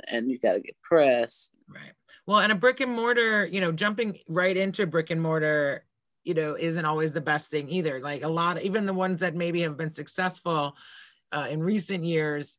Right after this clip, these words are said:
Speaker 2: didn't start with just g-, signing a lease, right? And that's where, like, with Build Institute and some of the small business classes, I love their line, which is "Start somewhere, not everywhere," you know, but you can do pop-ups, you can do online, you know, and then if you're growing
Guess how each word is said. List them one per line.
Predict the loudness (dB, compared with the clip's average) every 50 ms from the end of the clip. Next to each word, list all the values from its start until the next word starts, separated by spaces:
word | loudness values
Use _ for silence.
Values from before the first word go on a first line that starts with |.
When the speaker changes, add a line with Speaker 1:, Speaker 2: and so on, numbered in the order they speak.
| _ -8 -2
Speaker 2:
didn't | 0 0 0 -2 -4
start | -8 -4 2 4 6 6 6 6 4 2 -2 _ _ -4
with | -2 0 0 0 0
just | -2 -2 -2 -2 -6
g-, | -8 -10
signing | -8 -4 -2 0 0 0 0 -2
a | -4 -2
lease, | -2 -2 -2 -2 -4 -6 -4
right? | -2 2 2 2 2
And | 2 2
that's | 0 0 0
where, | 0 -2 0
like, | 0 0 0 0
with | -2 -4 -4 -4 -2
Build | 0 0 2 2 0
Institute | 0 -2 -2 -4 -8 -10 -6 -2 -2 0 0 0 -2 -2
and | -6 -10 -10
some | -8 -8 -6
of | -6
the | -6
small | -8 -6 -4 -4 -2 0
business | 0 0 0 0 -2 -4 -4
classes, | -2 0 0 0 0 0 -2 -2 -2 -2 -6 _ _ -20 -20 _ _ _ _ _ _ -8
I | -4
love | -2 -2 -2 0
their | 0 0 0 2
line, | 2 2 0 0
which | -2 -6 -6 -8
is | -10 -10
"Start | -10 -6 0 0 0 0 0
somewhere, | -2 -4 -2 0 0 2 0 0 0
not | -2 -4 -2 -2
everywhere," | -2 0 2 2 2 2 2 2 2 2 0 -2 -6 -18 -20 -20 _ -4
you | -2
know, | -2 -2 0
but | 0 0 0
you | -2 -2
can | 0 -2 -2 -2
do | -2 -2 -4 -4
pop-ups, | -2 0 2 2 2 2 -2 -4 -4 -4 -6 -8
you | -8 -6
can | -4 -2 -2 -2
do | -2 -2 0 2 2
online, | 2 2 2 0 0 0 -2 -2 -2 -2 -4 -2
you | -2
know, | -2 0 0
and | 0 0 2
then | 2 2 2
if | 0 -2 0
you're | -2 -2 -2
growing | 0 0 2 2 2 2 2 2 2 0 0 0 -2 -4